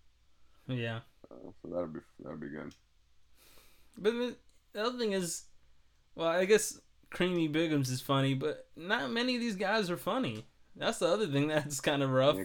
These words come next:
Speaker 2: Co-, like, that's, Common is, like, the most basic basketball player I could think of as far as rappers go.
Speaker 1: Yeah. I'd be surprised if Chance is much worse than Common.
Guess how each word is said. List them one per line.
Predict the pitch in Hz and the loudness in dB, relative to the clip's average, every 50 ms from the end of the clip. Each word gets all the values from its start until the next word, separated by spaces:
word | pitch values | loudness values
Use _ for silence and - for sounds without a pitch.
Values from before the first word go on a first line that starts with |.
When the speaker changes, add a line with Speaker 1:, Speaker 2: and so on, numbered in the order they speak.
| - | -6
Speaker 2:
Co-, | - - - 180 202 - - | -8 -4 0 0 0 2 0
like, | 180 175 170 | 0 -2 -2
that's, | 190 240 262 - - - | -4 -4 -6 -6 -10 -14
Common | - - - 240 269 277 294 277 247 233 208 | -10 -4 2 6 8 8 8 8 8 6 4
is, | 196 185 170 | 2 2 4
like, | 190 180 175 160 165 | 4 4 4 4 2
the | 175 170 | 2 2
most | 175 175 180 180 165 - - 131 127 113 - | 4 6 6 6 6 4 -2 -6 -8 -6 -2
basic | - 147 175 196 220 - - - 190 170 139 | 2 4 4 4 4 2 2 2 2 4 4
basketball | 135 143 165 175 170 - - 151 135 127 123 | 6 6 6 6 4 2 4 4 6 6 6
player | - 131 120 117 117 117 | 4 6 6 6 8 6
I | 123 - | 6 4
could | - 127 110 - | 2 0 0 2
think | 139 139 139 127 - | 2 2 2 4 4
of | 107 101 98 | 4 4 4
as | 98 92 | 2 0
far | - - 101 98 98 | -2 0 0 0 0
as | 90 | 0
rappers | 90 95 98 101 98 95 - 87 82 80 - | 2 4 6 6 6 6 2 -2 -6 -8 -8
go. | - 80 78 73 71 71 69 - - - - _ - - _ _ - - _ _ _ _ _ _ - | -8 -8 -6 -6 -8 -10 -12 -16 -20 -20 -20 _ -20 -20 _ _ -20 -20 _ _ _ _ _ _ -20
Speaker 1:
Yeah. | - 135 117 113 110 104 107 110 - - _ - - | -16 -12 -10 -10 -10 -10 -12 -14 -18 -20 _ -12 -4
I'd | 135 165 175 | -2 0 0
be | 170 190 165 | 0 -2 -4
surprised | 131 135 131 135 139 131 127 127 123 117 120 | -4 -6 -2 0 2 2 4 4 2 0 -2
if | 117 - | -8 -8
Chance | - - 127 123 120 113 117 | -4 -4 -2 -2 -4 -4 -6
is | 113 113 113 | -8 -8 -6
much | 117 117 117 - | -6 -6 -6 -6
worse | 113 110 117 113 113 110 | -4 -4 -4 -4 -4 -6
than | - 107 107 | -8 -10 -10
Common. | - - 110 110 107 104 95 101 | -8 -6 -6 -6 -6 -8 -10 -12